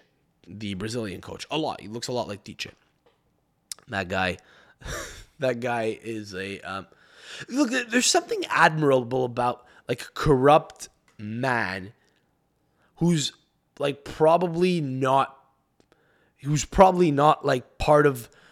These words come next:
the, the, the Satan worshippers. You know what I mean? Like, Joao Havelange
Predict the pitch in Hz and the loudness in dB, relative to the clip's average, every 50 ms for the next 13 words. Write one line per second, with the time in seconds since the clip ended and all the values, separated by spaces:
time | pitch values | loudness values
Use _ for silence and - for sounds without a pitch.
0 | - _ - 123 143 135 123 131 123 - - - 135 143 - - - 185 165 127 | -20 _ -2 -2 0 0 0 -4 -8 -10 -10 -8 -2 2 4 4 6 4 2 2
1 | 139 143 127 120 110 101 - - - - - _ - - - - 139 131 147 147 | -2 -8 -6 -6 -6 -4 -4 -4 -4 -6 -8 _ -10 -10 -8 -6 -4 0 0 2
2 | 147 151 170 175 160 - - - _ - 151 147 131 131 151 165 214 220 233 180 | 2 2 2 0 -2 -6 -16 -6 _ 0 0 2 2 2 6 6 6 6 6 6
3 | 160 170 165 175 165 156 151 156 156 165 170 160 | 8 8 8 10 8 8 8 6 6 6 4 2